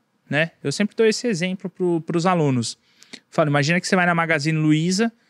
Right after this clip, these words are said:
e eu quero comprar esse computador. O computador custa cinco mil reais. Se amanhã eu não comprei e ele começa a subir, cinco e cem, cinco e duzentos, cinco e trezentos, o que que você vai fazer? Você vai falar, "Porra, caraca, ficou caro, não vou comprar." Mas no primeiro desconto que ela der,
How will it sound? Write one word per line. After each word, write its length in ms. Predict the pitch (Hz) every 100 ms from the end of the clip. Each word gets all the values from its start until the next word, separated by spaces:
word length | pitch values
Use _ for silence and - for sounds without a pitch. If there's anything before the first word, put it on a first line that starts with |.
| _ _ _
e 60 | 156
eu 60 |
quero 160 | 147 170
comprar 280 | 185 165 170
esse 120 | 160
computador. 560 | - 170 - 170 139 113
O 40 |
computador 440 | - 135 143 143 147
custa 240 | - 165
cinco 300 | - 170 180
mil 120 | 175
reais. 540 | 175 165 123 101 - - _ _ _ _ _ _ _
Se 280 | - - 185
amanhã 580 | 185 202 196 208 240 185
eu 120 | 165
não 80 | 170
comprei 440 | 170 170 151 170 151
e 40 |
ele 100 | 151
começa 240 | 151 156 -
a 20 |
subir, 400 | 143 123 190 196
cinco 320 | - 175 170
e 40 | 170
cem, 260 | - 170
cinco 280 | 151 175 180
e 20 |
duzentos, 400 | 170 151 170 139
cinco 160 | - 170
e 20 |
trezentos, 520 | 175 160 151 156 127
o 20 |
que 100 | -
que 80 | -
você 60 | 175
vai 100 | 151
fazer? 140 | 139
Você 60 | 123
vai 100 | 127
falar, 140 | 127
"Porra, 360 | 123 - 170 113
caraca, 320 | 123 139 127
ficou 180 | - 156
caro, 220 | - 151
não 160 | 135 127
vou 120 | 131
comprar." 360 | 185 180 135 127 _ _ _ _ _ _ _
Mas 140 | 147
no 80 | 180 175 _
primeiro 380 | - 202 202 269
desconto 480 | - - 214 196 -
que 80 | 185
ela 140 | 170
der, 340 | 151 185 233